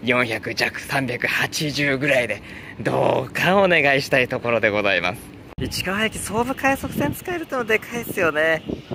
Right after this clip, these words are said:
市川出れば新小岩、錦糸町、馬喰町、新日本橋、東京新橋、品川と。で、通勤先が東京と千葉で分かれてる方なんかも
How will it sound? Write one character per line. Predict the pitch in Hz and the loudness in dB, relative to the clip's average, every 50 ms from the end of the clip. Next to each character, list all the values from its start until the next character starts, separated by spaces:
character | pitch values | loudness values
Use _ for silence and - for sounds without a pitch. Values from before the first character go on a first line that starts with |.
| - - - | -10 -8 -10
市 | 147 - - - | -8 -4 -4 0
川 | - 220 208 | 4 4 4
出 | 180 170 | 4 4
れ | 160 156 | 4 4
ば | 147 | 2
新 | 143 - - - - 190 208 214 202 | 0 -2 -4 -4 -4 -4 -4 -4 -6
小 | - - - 202 | -8 -8 -2 0
岩、 | 196 180 151 147 139 | 0 2 2 2 0
錦 | 127 - - - 160 - | 0 -2 -8 -6 -6 -6
糸 | - - - | -6 -6 -4
町、 | - 156 151 151 143 | 0 0 0 0 2
馬 | 131 143 139 | 2 2 2
喰 | 139 - 185 175 170 | 2 0 -2 -2 -2
町、 | 165 - 165 156 | -2 -2 -2 -2
新 | 143 - - 165 180 185 | -2 -2 -4 -4 -4 -2
日 | 190 180 | -4 -2
本 | 180 196 196 190 | -2 -2 -2 2
橋、 | 190 202 | 0 0
東 | 196 - 226 190 - - 156 147 143 135 123 | 0 2 -2 -4 -2 -2 -2 0 0 0 -2
京 | - - 135 131 127 | 0 2 2 2 2
新 | - - 139 131 123 120 | 0 0 -2 -2 0 0
橋、 | 104 104 | 0 0
品 | 101 - - - - 117 117 117 123 123 120 | 0 -2 -6 -6 -8 -8 -6 -2 0 0 2
川 | 107 110 107 101 98 | 2 2 2 2 2
と。 | 95 92 92 - - - - - - - | -2 -6 -14 -14 -16 -20 -20 -18 -8 -8
で、 | - | -8
通 | - - 247 247 247 | -6 0 0 0 2
勤 | - 254 247 | 2 0 2
先 | 233 240 233 226 226 | 4 2 2 2 2
が | 214 220 214 208 208 202 202 202 202 202 202 196 | 4 4 6 6 6 6 6 6 4 4 2 2
東 | - 208 202 190 | 2 2 2 4
京 | 190 202 | 2 0
と | 190 190 | -2 -2
千 | 190 - - 190 | -4 -2 0 2
葉 | 175 147 | 4 4
で | 131 | 6
分 | 123 120 123 123 - | 6 6 4 4 4
か | 147 | 2
れ | 139 | 2
て | 123 123 | 4 2
る | 113 110 | 2 2
方 | - 113 107 120 117 | 0 -4 -2 -2 0
な | 110 107 101 | 0 0 -2
ん | 95 | -2
か | 90 - 92 | -4 -6 -4
も | 87 82 80 80 | -4 -4 -6 -8